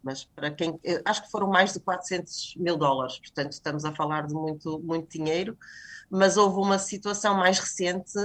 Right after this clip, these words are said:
ainda mais curiosa, é que houve uma revista de banda desenhada que foi leiloada, é uma revista que tinha, é onde o Super-Homem aparece pela primeira vez.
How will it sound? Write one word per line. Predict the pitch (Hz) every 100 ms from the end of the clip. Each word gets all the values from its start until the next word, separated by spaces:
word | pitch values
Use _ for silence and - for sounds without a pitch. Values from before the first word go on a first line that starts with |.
| 220
ainda | 175 175 180 170
mais | 170 170
curiosa, | - 151 151 190 208 226 220
é | 170
que | 160 190
houve | 170
uma | 170 175 175
revista | 165 190 180 - 160 151
de | 147 147 151
banda | 139 165 160
desenhada | 156 - 156 151 165 202 262 _ - - - - - _ -
que | 226 214
foi | - 226
leiloada, | 214 202 180 180 180
é | 185 190
uma | 190
revista | 185 202 233 - 254
que | 254 - 220 208
tinha, | 208 208 196 190 185 180 170 - -
é | 175
onde | 185 185
o | -
Super-Homem | - - 196 190 185 214 208
aparece | 196 196 196 -
pela | 208 202
primeira | 196 196 220 233
vez. | 160 143 - - -